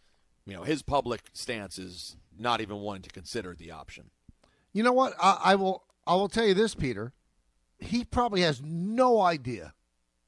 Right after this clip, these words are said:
Speaker 2: what the Yankees plan to offer Judge. That's above his pay grade. He manages who they give him on the, on the roster. So if it's a bad roster, it's not his fault, right? And if it's, if they don't sign Aaron Judge, it's not, A-,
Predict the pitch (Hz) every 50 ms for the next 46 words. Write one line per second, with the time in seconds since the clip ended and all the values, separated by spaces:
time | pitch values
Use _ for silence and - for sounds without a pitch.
0 | _ _ _ _ _ - 139 147 - 143 143 139 135 139 - 131 120 - 135 131
1 | 120 117 113 101 101 110 - - 101 - 104 90 69 - - - _ _ _ _
2 | _ _ _ _ _ _ _ _ _ 185 190 185 - 175 131 123 160 151 127 -
3 | 147 123 - - 143 131 107 - 90 78 69 - _ _ _ - _ _ _ _
4 | _ _ _ _ _ _ _ _ _ - 208 226 208 185 180 185 185 170 147 185
5 | 165 - 165 165 156 165 160 165 170 160 156 - - 208 220 170 156 127 80 76
6 | 82 - - 131 143 143 147 147 135 131 151 160 156 165 196 214 196 - - -
7 | - _ _ _ _ _ _ _ _ _ _ _ _ - - 170 156 147 143 143
8 | 127 165 165 180 202 165 147 123 127 139 - - 208 196 160 135 - - 214 -
9 | - 180 185 - - 131 110 107 120 127 - 117 117 123 165 190 - _ _ _
10 | _ _ _ _ _ _ - 135 147 147 143 110 151 127 139 165 - - 143 143
11 | - - 156 165 170 165 - - 170 160 151 143 127 120 120 113 170 190 175 160
12 | 151 117 143 135 - 151 147 135 139 - _ _ _ _ _ _ _ _ _ _
13 | _ _ _ _ _ _ - 170